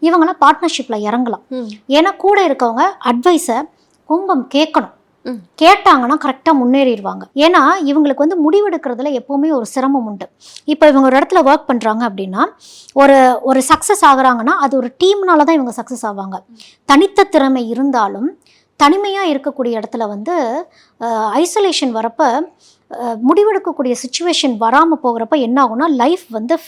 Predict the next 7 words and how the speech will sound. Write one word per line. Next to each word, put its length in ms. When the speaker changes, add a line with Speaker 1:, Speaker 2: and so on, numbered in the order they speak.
Speaker 1:
ஃபெயிலியர் 400
ஆகக்கூடிய 460
அமைப்புங்கிறது 640
ஆணாகட்டும் 720
பெண்ணாகட்டும் 580
கும்பத்துக்கு 540
உண்டு. 280